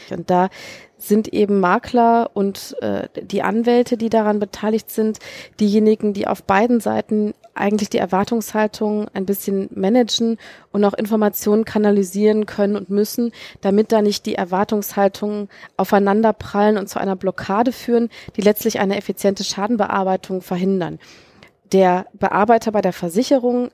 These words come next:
der hat eben den Anspruch, dass jemand ihm eine Schadenmeldung zuschickt, die unterfüttert ist mit den notwendigen Dokumenten, die Stellung nimmt zu haftungsrechtlichen Themen, aber auch vielleicht schon deckungsrechtliche Rückfragen vorwegnimmt. Das heißt,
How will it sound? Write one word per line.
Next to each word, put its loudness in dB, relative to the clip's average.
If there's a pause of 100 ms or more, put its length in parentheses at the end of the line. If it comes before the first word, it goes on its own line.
der -4
hat -4
eben -2
den -2
Anspruch, -2 (320)
dass -8
jemand 0
ihm -6
eine -4
Schadenmeldung 0 (340)
zuschickt, -2
die 0
unterfüttert -2
ist -10
mit -4
den 0
notwendigen -2
Dokumenten, -2 (420)
die 0
Stellung 4
nimmt -2
zu -2 (140)
haftungsrechtlichen -2
Themen, 2
aber 2
auch -4
vielleicht 0
schon 0
deckungsrechtliche -2
Rückfragen -6
vorwegnimmt. -8
Das -8
heißt, 0